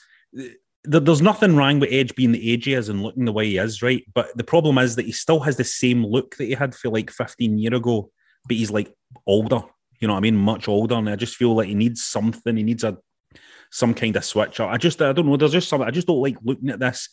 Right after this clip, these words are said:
I think they're a mismatch. Physically looking at them standing there as well, the way Miz is dressed with that daft gear on, and then Edge standing there all straggly. You know, I, I just don't like it.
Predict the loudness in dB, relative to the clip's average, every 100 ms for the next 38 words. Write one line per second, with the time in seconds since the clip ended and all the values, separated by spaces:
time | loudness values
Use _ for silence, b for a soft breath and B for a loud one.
0 | b b -6 -4 2 2 2 0 0 -2
1 | -2 -2 -2 -2 0 -2 -2 -4 -4 -4
2 | -6 0 2 2 2 2 2 2 2 2
3 | 2 2 0 -2 -6 -4 -4 -4 -2 0
4 | 0 -2 _ -6 -6 -6 -2 2 0 -2
5 | _ b b b -2 0 0 0 0 -2
6 | -4 -2 0 0 0 -2 -2 0 0 0
7 | 0 0 -2 -4 -6 -6 -2 0 0 -2